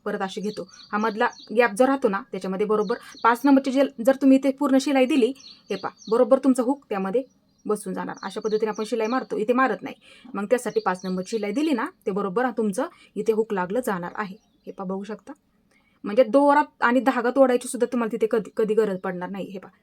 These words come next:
बरोबर बसून जाते अशा पद्धतीने. धागा नाही तोडला तरी सुद्धा चालतो. खूप सोपी पद्धत आहे, नक्की तुम्हाला जमणार आहे. इथे बघू शकता, हे दोन्ही सुद्धा आपलं शिलाई करून तयार झालेलं आहे. पट्ट्या सुद्धा कशा पद्धतीने जोडायच्या आहे,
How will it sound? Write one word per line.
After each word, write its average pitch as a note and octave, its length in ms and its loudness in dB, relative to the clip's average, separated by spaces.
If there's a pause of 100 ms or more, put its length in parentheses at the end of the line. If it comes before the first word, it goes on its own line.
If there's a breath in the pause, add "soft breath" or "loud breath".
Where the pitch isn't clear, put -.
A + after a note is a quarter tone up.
(100)
बरोबर G#3 280 -4
बसून G3+ 300 -8
जाते - 300 -18 (140)
अशा F#3 220 -14
पद्धतीने. - 440 -20 (260 soft breath)
धागा G#3 280 -4
नाही A3 240 -2
तोडला G3 260 0
तरी F#3+ 80 -6
सुद्धा F#3 280 -8
चालतो. F#3 480 -10
खूप C4+ 220 0
सोपी C4 240 0
पद्धत G3 280 -10
आहे, G#3+ 120 -8
नक्की A3+ 280 -4
तुम्हाला F#3 280 -6
जमणार A#3+ 320 -6
आहे. - 220 -16 (1800)
इथे B3+ 180 2
बघू C4 200 4
शकता, C4+ 260 0
हे A#3+ 80 6
दोन्ही A3+ 260 8
सुद्धा A3+ 260 2
आपलं A3 200 0
शिलाई G3+ 280 4
करून G3+ 220 2 (100)
तयार F#3 200 0
झालेलं F#3 300 -2
आहे. G#3 180 -4 (840)
पट्ट्या G#3+ 260 0
सुद्धा A#3+ 260 0
कशा A#3 200 -2
पद्धतीने A3 380 0
जोडायच्या F#3+ 440 -2
आहे, G3 160 -6